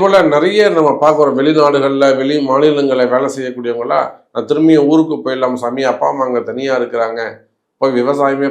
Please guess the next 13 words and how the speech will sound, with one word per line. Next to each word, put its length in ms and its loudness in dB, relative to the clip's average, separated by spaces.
பார்க்கலான்னு 440 -2
இருக்கேன், 240 -2
அங்க 200 -4
போய் 220 -4
பிசினஸ் 400 -10
பண்ணலான்னு 400 -4
இருக்கேன்." 300 -10
அந்த 340 2
மாதிரியும் 540 4
நம்ம 260 2
துலாம் 340 2
ராசி 240 0
அன்பர்களை 420 -6